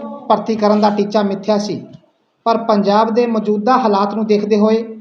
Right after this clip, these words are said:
ਇਹ ਭਰਤੀ ਹਰੇਕ ਜ਼ਿਲ੍ਹੇ ਦੇ ਵਿੱਚ ਖੁੱਲ੍ਹੇ ਤੌਰ 'ਤੇ ਕਰ ਦਿੱਤੀ ਗਈ ਹੈ, ਜੋ ਖਾਸ ਕਰਕੇ ਬਾਰਡਰ ਪੱਟੀ ਦੇ ਜ਼ਿਲ੍ਹੇ ਨੇ ਗੁਰਦਾਸਪੁਰ,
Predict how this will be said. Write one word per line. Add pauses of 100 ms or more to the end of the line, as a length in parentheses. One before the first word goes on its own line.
(440)
ਇਹ
ਭਰਤੀ
ਹਰੇਕ
ਜ਼ਿਲ੍ਹੇ
ਦੇ
ਵਿੱਚ (600)
ਖੁੱਲ੍ਹੇ
ਤੌਰ
'ਤੇ
ਕਰ
ਦਿੱਤੀ
ਗਈ
ਹੈ, (760)
ਜੋ
ਖਾਸ
ਕਰਕੇ (880)
ਬਾਰਡਰ
ਪੱਟੀ
ਦੇ
ਜ਼ਿਲ੍ਹੇ
ਨੇ (1300)
ਗੁਰਦਾਸਪੁਰ,